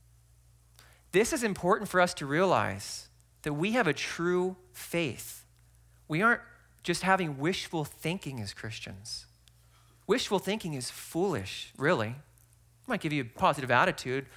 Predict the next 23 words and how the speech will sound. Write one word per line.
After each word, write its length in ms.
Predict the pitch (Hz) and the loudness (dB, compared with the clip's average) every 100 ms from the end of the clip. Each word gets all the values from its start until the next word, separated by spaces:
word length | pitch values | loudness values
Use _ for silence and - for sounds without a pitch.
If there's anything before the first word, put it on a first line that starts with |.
| - - | -20 -10
but 80 | 160 | -4
Christ 260 | - 190 196 | 0 0 0
didn't 120 | 175 | -4
come 160 | 190 | -2
and 160 | 175 135 | -4 -2
die 300 | 139 151 185 | 2 4 2
so 140 | 175 | 0
you 60 | 147 | -6
could 120 | 143 | -6
have 160 | 139 135 | -6 -6
a 40 | |
positive 520 | 127 135 135 135 131 | -4 -2 -2 -2 -6
attitude 580 | - 123 151 - 104 107 - | -2 -2 -2 -6 -10 -12 -10
on 160 | 131 113 | -8 -4
life. 560 | 135 104 98 - - _ _ - _ _ _ _ _ _ - _ _ _ - | -4 -4 -8 -16 -20 _ _ -20 _ _ _ _ _ _ -20 _ _ _ 2
Now, 140 | 160 | 6
I 20 | 175 | 6
wanna 140 | 202 | 6
share 260 | - 226 285 | 6 6 6
something 440 | - 185 175 170 | 4 2 2 0
with 240 | 156 147 151 | 2 0 2
you, 300 | 156 165 175 - - - - - | 0 0 -2 -12 -18 -18 -20 -2
and 440 | 170 156 160 160 | 4 8 8 4